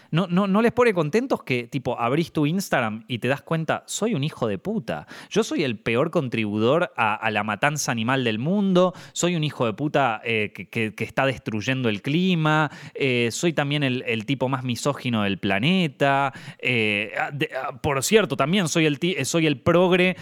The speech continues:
más, eh, pro-establishment del mundo"? Eh, o sea, es, es como que está tan bueno abrir unas redes sociales y darte cuenta de que sos una mierda de persona, porque no me alcanza con la vida real para,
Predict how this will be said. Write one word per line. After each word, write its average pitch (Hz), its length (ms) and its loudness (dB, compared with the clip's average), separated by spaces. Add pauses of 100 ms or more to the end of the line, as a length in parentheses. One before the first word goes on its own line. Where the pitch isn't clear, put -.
(160)
más, 160 500 2
eh, 123 360 0
pro-establishment 147 1000 2
del 120 160 2
mundo"? 165 640 4 (220)
Eh, 139 360 0
o 131 100 2
sea, 185 280 0
es, 214 160 -2
es 285 180 2
como 359 220 -2
que - 80 -10
está - 180 -4
tan 294 320 -2
bueno 160 320 2
abrir 127 240 0
unas 123 240 -2
redes 127 180 -2
sociales 123 540 -4
y 120 60 0
darte 120 200 -2
cuenta 127 260 -2
de 107 60 -2
que 107 80 -4
sos - 200 -8
una 117 160 0
mierda 127 260 0
de 120 80 2
persona, 123 300 -2 (200)
porque 214 280 4
no 262 120 0
me 247 200 2
alcanza 185 480 0
con 123 200 0
la 117 100 4
vida 127 240 2
real 123 360 0
para, 113 280 0